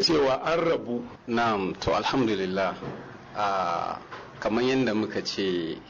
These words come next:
Speaker 2: na faɗa tun a baya, ta'arifin zaman lafiya shine kasance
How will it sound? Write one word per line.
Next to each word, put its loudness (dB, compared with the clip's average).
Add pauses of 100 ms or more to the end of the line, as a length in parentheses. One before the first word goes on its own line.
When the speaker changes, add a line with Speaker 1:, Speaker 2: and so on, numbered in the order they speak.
(400)
Speaker 2:
na 0
faɗa 0
tun 0
a -4
baya, 0
ta'arifin -2 (360)
zaman 2
lafiya 2
shine 0
kasance -4